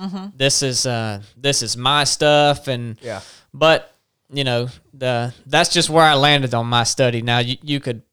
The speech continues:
Speaker 2: present multiple different theories and cases and how different things would, would play out. But that's where I landed, was that you should, you know, and, and I share Shadrach, Meshach, and Abednego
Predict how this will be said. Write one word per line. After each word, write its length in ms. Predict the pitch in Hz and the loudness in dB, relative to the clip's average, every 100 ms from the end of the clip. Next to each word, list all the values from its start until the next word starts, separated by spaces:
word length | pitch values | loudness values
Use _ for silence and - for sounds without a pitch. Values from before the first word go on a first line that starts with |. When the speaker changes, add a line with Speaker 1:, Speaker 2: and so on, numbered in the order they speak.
| _ | _
Speaker 2:
present 540 | 147 131 143 139 120 151 | -8 -4 0 0 -2 -4
multiple 440 | 143 139 135 131 | 0 0 0 -6
different 400 | 123 127 131 113 - | 0 0 0 -6 0
theories 340 | 127 123 120 | 0 0 -2
and 140 | 120 | -6
cases 400 | 117 123 113 113 | -4 -4 -2 -6
and 120 | 120 123 | -6 -2
how 140 | 120 | -2
different 380 | 120 113 95 - | -2 -6 -10 -6
things 300 | 127 120 - | -4 -4 -6
would, 240 | 117 107 _ - | -8 -10 _ -12
would 180 | 113 | -8
play 260 | - 131 131 | -2 2 4
out. 320 | 151 123 - - - - - - | 4 2 -2 -14 -20 -20 -20 -20
But 540 | 131 147 139 - _ _ _ _ _ _ _ _ _ _ _ | 2 4 4 2 _ _ _ _ _ _ _ _ _ _ _
that's 360 | 147 170 165 151 | 2 4 2 4
where 140 | 143 | 6
I 140 | 131 | 6
landed, 420 | 120 120 113 107 107 | 4 0 -2 -6 -6
was 240 | 110 - | -8 -4
that 380 | 117 117 - 127 | 0 0 -2 -8
you 140 | 131 | -4
should, 380 | 127 139 123 - | -2 -2 -2 -6
you 140 | 170 151 | -4 2
know, 140 | 131 | 4
and, 200 | 131 139 | 2 -2
and 120 | 151 | 0
I 100 | 143 135 | 2 2
share 260 | 160 147 | 2 2
Shadrach, 440 | - 147 135 135 131 | 4 2 4 2 0
Meshach, 380 | 131 - 131 | -2 0 0
and 100 | 117 | 0
Abednego 560 | 120 139 135 123 123 | 2 2 2 2 2